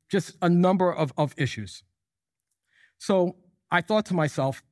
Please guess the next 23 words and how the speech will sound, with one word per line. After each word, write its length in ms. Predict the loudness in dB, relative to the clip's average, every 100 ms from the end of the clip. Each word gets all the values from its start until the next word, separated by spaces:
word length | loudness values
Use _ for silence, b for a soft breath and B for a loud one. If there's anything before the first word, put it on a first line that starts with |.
| _ -2
"This 180 | 0
basically 400 | 0 -2 2 2
is 100 | 2
saying 360 | 2 2 2 2
read 360 | 2 4 2 -2 _ _ -4
or 180 | -4 -2
else." 380 | -4 -6 -12 -20 _ _ _ _ _ _ _ _ -8
That 100 | -4
sounds 220 | 0 0
like 100 | 0
something 240 | -2 -2 0
you 80 |
should 140 | 0 -2
put 100 | 0
on 100 | 0
a 60 |
t-shirt. 400 | 0 -2 -4 -8 _ _ _ b b b
So 120 | 0
that's 180 | 2 0
exactly 340 | 2 2 2
what 120 | 0
we 100 | 2
did. 260 | 0 -2